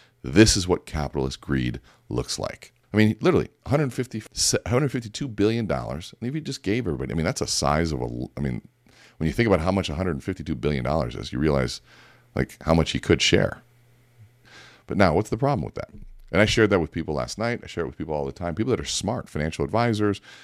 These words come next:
people that are really good with money. And they go, "Yeah, but that's his money," and, you know, they'll defend it. I'm like, "No, did you get what I'm saying?" And they go, "Yeah, no, no, I get it." And I'm like, "No, but, I mean, do you understand what I'm saying?" That's like, "Well, it's his money. He can do what he wants." I'm like, "He can't give them all a billion dollars.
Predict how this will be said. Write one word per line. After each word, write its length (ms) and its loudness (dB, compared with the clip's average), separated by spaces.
people 180 -2
that 80 2
are 60 -2
really 500 4
good 160 0
with 140 -4
money. 380 -4
And 100 -2
they 100 2
go, 140 2
"Yeah, 300 0
but 140 -6
that's 160 -4
his 140 -4
money," 340 -2
and, 280 -6
you 80 -8
know, 100 -4
they'll 100 -4
defend 340 -2
it. 60 0
I'm 60 -2
like, 140 -6
"No, 140 -2
did 140 -6
you 60 -2
get 160 0
what 100 -2
I'm 80 -4
saying?" 340 -4
And 80 -2
they 60 4
go, 100 4
"Yeah, 240 0
no, 120 -2
no, 120 -2
I 60 -2
get 200 -4
it." 160 -6
And 280 -6
I'm 80 -2
like, 140 -2
"No, 200 -2
but, 160 -2
I 40 -2
mean, 120 0
do 60 -2
you 40 0
understand 260 -2
what 60 -2
I'm 60 -6
saying?" 220 -4
That's 140 -6
like, 100 -4
"Well, 140 0
it's 100 -6
his 140 -2
money. 260 -2
He 80 0
can 80 -4
do 80 -2
what 80 2
he 60 0
wants." 300 -4
I'm 80 -2
like, 180 0
"He 140 0
can't 260 4
give 220 4
them 160 4
all 180 2
a 40 -4
billion 300 -6
dollars. 500 -10